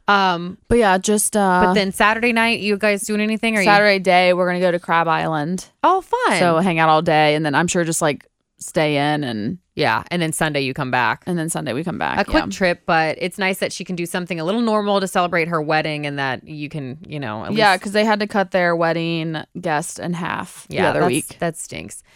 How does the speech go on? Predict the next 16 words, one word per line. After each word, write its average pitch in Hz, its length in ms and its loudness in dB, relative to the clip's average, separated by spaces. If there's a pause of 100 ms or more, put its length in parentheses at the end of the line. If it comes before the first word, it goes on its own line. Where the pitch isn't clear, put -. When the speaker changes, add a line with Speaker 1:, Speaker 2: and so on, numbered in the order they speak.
(180)
Speaker 2:
Yeah. 180 200 2
Speaker 1:
At 139 60 2
the 208 100 2
same 196 240 -2
time, 185 560 0
I'm 170 240 -2
like, 147 420 -2 (400)
I 175 120 2
was 175 180 -4
telling, 170 920 -4 (540)
there's 208 160 0
a 220 60 -2
couple, 247 320 0
like, - 340 0 (640)
it's 202 200 0
stressful, 196 800 0